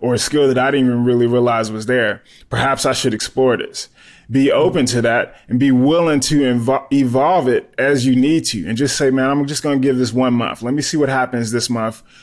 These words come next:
when I focus completely intently on being as good of a listener as I can be. We see what I was able to do when I didn't even realize I was listening. What if I put all of my energy in that place? What if I was intentional about listening and tried to turn that into a career?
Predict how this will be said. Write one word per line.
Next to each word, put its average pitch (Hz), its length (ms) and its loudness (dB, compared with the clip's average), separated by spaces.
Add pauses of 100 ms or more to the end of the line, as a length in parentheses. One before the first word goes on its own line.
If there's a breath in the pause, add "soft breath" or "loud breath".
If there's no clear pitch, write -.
(200 soft breath)
when 123 180 -2
I 120 120 0
focus 120 560 -2 (260 soft breath)
completely 151 460 2
intently 127 540 0
on 117 260 -2
being 123 260 0
as 117 140 -2
good 131 240 2
of 123 80 0
a 123 40 2
listener 123 380 0
as 113 140 -4
I 110 100 -2
can 113 160 -6
be. 92 280 -8 (220 soft breath)
We 120 120 -2
see 165 260 0
what 151 140 2
I 131 80 2
was 127 140 0
able 123 260 0
to 110 120 -6
do 127 160 2
when 120 140 2
I 120 100 2
didn't 117 200 0
even 113 220 -2
realize 123 400 2
I 107 100 0
was 107 180 -6
listening. 113 480 -2 (240)
What 120 200 -2
if 139 120 -4
I 135 100 -2
put 139 200 -2
all 143 180 2
of 143 60 2
my 135 180 2
energy 143 300 0
in 101 80 -4
that 76 180 -4
place? - 320 -8 (220 soft breath)
What 165 140 0
if 185 80 0
I 151 120 2
was 135 140 2
intentional 127 580 0
about 98 320 -2
listening 92 540 -4
and 113 100 -12
tried 139 220 -2
to 120 80 -4
turn 135 160 -2
that 127 140 2
into 120 220 -2
a - 20 -10
career? 120 500 -2